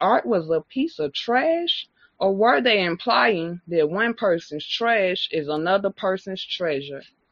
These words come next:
Mm, that's all I have. <laughs>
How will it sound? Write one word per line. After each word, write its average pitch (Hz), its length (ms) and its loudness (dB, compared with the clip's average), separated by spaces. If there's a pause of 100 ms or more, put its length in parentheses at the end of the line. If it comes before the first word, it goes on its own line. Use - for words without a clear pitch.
(2000)
Mm, 190 260 -2
that's 247 280 0
all 160 180 0
I 151 40 -6
have. 190 760 0
<laughs> - 40 -8